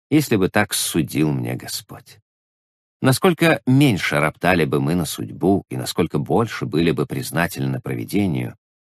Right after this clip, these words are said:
если бы, размышляя о своем положении, брали для сравнения худшее, а не лучшее,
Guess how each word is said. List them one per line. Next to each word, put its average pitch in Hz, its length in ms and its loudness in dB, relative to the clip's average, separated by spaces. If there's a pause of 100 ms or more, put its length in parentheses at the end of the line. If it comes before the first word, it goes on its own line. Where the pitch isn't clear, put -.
(160)
если 135 300 4
бы, 131 200 4
размышляя 123 800 2
о 80 40 -2
своем 80 300 -2
положении, 78 640 0 (320)
брали 135 520 4
для 110 240 4
сравнения 107 720 2
худшее, - 760 -4
а - 120 -2
не 78 140 0
лучшее, 55 640 -8